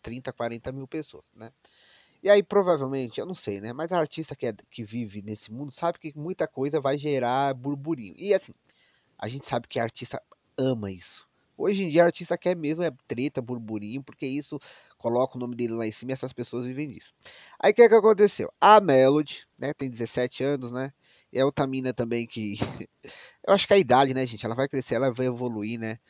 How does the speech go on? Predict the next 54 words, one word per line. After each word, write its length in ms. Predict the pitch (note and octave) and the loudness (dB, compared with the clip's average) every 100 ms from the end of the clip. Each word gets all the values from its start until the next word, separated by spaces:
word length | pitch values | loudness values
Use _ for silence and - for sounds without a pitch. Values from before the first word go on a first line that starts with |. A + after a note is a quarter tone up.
| - - _ _ | -20 -20 _ _
Que 60 | - | -2
ela 140 | A#2+ | -2
vive 180 | G#2+ C3 | 0 -6
falando 320 | - B2+ A#2+ | 0 0 2
da 100 | A#2 | 0
Anitta 420 | A2 G#2+ A2+ - G#2 | -2 -2 -8 -6 -6
aí, 140 | A2 | -6
que 100 | - | -6
vai 100 | A2 | -10
superar 480 | - - A#2 A2 A2+ | -8 -4 -2 -2 -4
a 20 | |
Anitta, 380 | G2 G2 A2+ G2+ | -6 -10 -12 -14
assim, 120 | G2 | -14
que 120 | - | -4
eu 40 | D3+ | -4
acho 120 | - | -4
que 60 | |
é 40 | F3 | -8
uma 80 | F3 | -4
coisa 240 | F3 E3+ | -4 -6
infantil, 640 | E3+ F3+ D#3+ - A#2+ D3 | -6 -6 -6 -6 -6 -4
né? 100 | B2 | -4
Uma, 180 | A#2+ A#2 | -4 -6
e 100 | A2+ | -6
uma 180 | B2 B2+ | -4 -4
vaidade 480 | A#2+ A#2+ A#2 A#2+ A#2+ | -2 -2 -2 -4 -6
desnecessária, 800 | B2 B2+ C3 D3 - G#2 G2 F#2+ | -12 -10 -10 -10 -10 -8 -6 -8
né? 120 | F#2+ - - - _ | -14 -18 -20 -20 _
Se 140 | B2 | 0
ela 120 | D#3 | 0
tiver 280 | - C3+ D3 | 0 0 0
que 80 | - | -2
ser 80 | C3 | -4
uma 160 | B2+ | -4
grande 240 | A2+ A#2+ A2+ | -6 -4 -4
artista, 480 | A2 - C#3+ - | -4 -6 -6 -4
ela 120 | A#2+ A#2+ | -4 -4
tem 180 | C#3 | -6
que 60 | C#3 | -10
ficar, 460 | - C#3+ B2 A#2 - _ _ _ | -8 -2 0 -2 -6 _ _ _
é, 120 | G#2 A2+ | -12 -8
falando 420 | - A#2 A#2 A#2+ | -4 -2 -2 -6
isso 140 | A2+ | -10
toda 320 | A#2+ A2+ A#2 | -10 -6 -4
hora 280 | G#2+ A2 C3 | -4 -4 -4
ou 100 | C3+ | -6
tentando 300 | C#3+ B2+ B2+ | -6 -8 -10
desmerecer 520 | A#2+ B2+ B2+ B2 - | -12 -10 -8 -8 -8
o 80 | C3 | -8
outro 260 | A#2 A#2+ B2+ | -8 -8 -10
artista, 420 | C3 - F#2+ G2 | -10 -14 -20 -20
né? 180 | F#2 G#2 _ _ _ _ _ _ _ | -18 -20 _ _ _ _ _ _ _
Mas, 180 | D3 E3 | -6 -4
né, 220 | E3 C#3+ | -4 -10